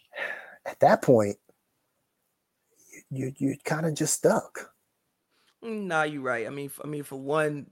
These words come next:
Speaker 2: I think
Speaker 1: Because,
Speaker 2: I
Speaker 1: because, because if you say Simone Augustus is a guaranteed on there, that's their spot.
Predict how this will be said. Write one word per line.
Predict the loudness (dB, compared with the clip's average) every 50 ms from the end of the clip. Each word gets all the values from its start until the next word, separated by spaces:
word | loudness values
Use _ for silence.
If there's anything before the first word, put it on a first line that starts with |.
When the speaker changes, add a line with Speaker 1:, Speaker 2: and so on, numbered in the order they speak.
| -8 -6
Speaker 2:
I | 4 8
think |
Speaker 1:
Because, | 8 12 12 12 12
Speaker 2:
I | 12 12
Speaker 1:
because, | 10 10 12 12 10 10 10 6
because | 8 10 12 12 12 12 12
if | 10 10
you | 8 6
say | 10 12 12 12 12 12 12 8 2 -4
Simone | 0 0 4 8 8 8 8 8
Augustus | 8 8 8 8 6 6 4 2 2 2 2 -4 -10 _ -2
is | -2 -2 0
a |
guaranteed | 2 4 4 6 6 4 2 2 2 4 4 6 4 2 0 -4 _ -2
on | 0 2 4 6
there, | 6 4 4 2 0 _ _ _ _ _ _ 4
that's | 8 10 10 10 10
their | 10 8 8
spot. | 8 6 4 4 6 4 4